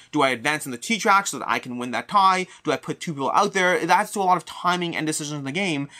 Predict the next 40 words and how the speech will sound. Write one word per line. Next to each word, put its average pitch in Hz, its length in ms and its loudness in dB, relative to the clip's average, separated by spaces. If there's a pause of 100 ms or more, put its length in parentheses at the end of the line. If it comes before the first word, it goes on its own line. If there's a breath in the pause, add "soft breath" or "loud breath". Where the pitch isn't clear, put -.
(140)
but 165 140 2
it 160 180 -2
does 185 320 4
end 170 200 0
up 151 140 0
with 147 120 -4
an 139 80 -6
all 139 260 4
or 139 80 0
nothing, 143 380 0
especially 147 400 -2
if 135 100 -6
two 143 160 -6
players 131 280 -4
are 135 100 0
fighting 135 380 -2
head 123 220 -6
to 120 60 -10
head 120 320 -2 (260 loud breath)
for 131 200 0
a - 20 -4
single 123 320 -4
horde 117 260 -6
card. - 300 -10 (340 loud breath)
And 165 120 0
then 180 180 -2
secondly, 226 540 0
and 180 180 -2
importantly, 185 880 -2 (280)
there 160 140 2
can 208 360 0
be 233 100 0
a 214 80 2
lot 190 220 4
of 165 120 -4
mean 160 320 -2
points 127 360 -8
in 120 160 -10
this 110 120 -8
game. 95 400 -10